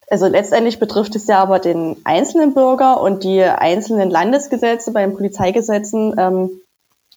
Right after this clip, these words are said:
die sprechen ja alle Bürger an, also die Einschränkungen, Gebote und Verbote. Und so kann sich dann halt jeder Interessierte,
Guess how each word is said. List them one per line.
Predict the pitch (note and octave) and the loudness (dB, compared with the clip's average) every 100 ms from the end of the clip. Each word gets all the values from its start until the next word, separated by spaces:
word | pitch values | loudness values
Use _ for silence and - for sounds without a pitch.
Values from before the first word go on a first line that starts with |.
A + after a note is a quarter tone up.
| _ - _ - | _ -20 _ -4
die | G3+ | -2
sprechen | F#3+ G3 F#3+ G#3+ | 0 0 0 2
ja | G3+ E3+ | 0 2
alle | F#3 | 0
Bürger | F#3+ F3 F#3 F3+ | 2 2 2 0
an, | E3 | 0
also | E3 - | -2 -4
die | - | -2
Einschränkungen, | - G3+ G#3+ G#3+ G#3 G3+ G#3 G3+ - | 0 0 0 0 0 2 0 -2 -2
Gebote | G3+ G3+ G3 G3 F#3+ F#3+ F3+ | 0 2 2 2 2 2 2
und | F3+ F3 F3+ | 2 -2 -2
Verbote. | E3+ E3+ F3 F3 E3+ E3 E3+ - - - _ | -4 0 0 0 0 -2 -4 -14 -20 -20 _
Und | F#3 F#3 | -4 0
so | G3 | 0
kann | G3 G#3 F#3+ | 0 0 0
sich | F#3+ | 0
dann | F#3+ F3+ F#3+ | 0 0 0
halt | E3+ - | -2 0
jeder | F#3+ C4+ | 2 4
Interessierte, | C#4 C#4+ B3+ - A#3 A#3+ B3 A#3+ A#3+ | 2 0 -4 0 -2 0 0 0 -2